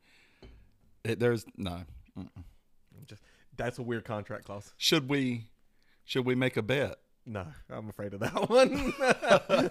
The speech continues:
Speaker 2: <laughs> No, I'm terrified of that one. I give
Speaker 1: I,
Speaker 2: it
Speaker 1: I get why people would think that.
Speaker 2: That
Speaker 1: I
Speaker 2: is
Speaker 1: really
Speaker 2: a,
Speaker 1: do.
Speaker 2: that's a weird contract clause.
Speaker 1: Because, yeah. And, but,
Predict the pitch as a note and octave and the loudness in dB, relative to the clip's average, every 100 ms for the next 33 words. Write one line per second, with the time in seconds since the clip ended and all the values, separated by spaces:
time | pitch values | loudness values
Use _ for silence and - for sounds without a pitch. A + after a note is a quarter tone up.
0 | F#3 A3+ F#3+ D#3 E3+ E3+ D3 F3 D#3+ C#3 | 4 6 6 6 6 8 8 8 8 8
1 | D3+ D3+ E3 E3+ D#3+ G3 D4+ _ E3 G3+ | 6 4 2 0 0 -4 -8 _ -18 -18
2 | - - - - _ - - - - A#2+ | -20 -18 -14 -16 _ -20 -20 -20 -6 -2
3 | D3+ F3+ D3+ - C3+ D#3+ D#3+ F3 C#3 C3 | 6 8 6 4 2 2 2 4 4 4
4 | C#3 B2+ A#2 G#2+ - A2+ A#2 A#2+ A#2+ A#2 | 2 -2 -2 -4 -4 -6 -4 -4 -2 -4
5 | - - C3+ C#3+ A#2 A2 A2 A2 B2+ C#3 | -6 -2 2 2 0 -2 -2 -2 -2 -2
6 | B2 B2 A2 A#2 G2+ G#2 G2 A2+ G#2 G2 | -2 -2 -4 -6 -6 -8 -2 0 2 -2
7 | F#2+ - G2+ F#2+ F#2 F2+ F2 - - - | -8 -8 -4 -4 -4 -8 -12 -20 -20 -20
8 | _ _ - G#2+ G2+ G2+ A#2 A2 | _ _ -10 -6 -6 -6 -4 -4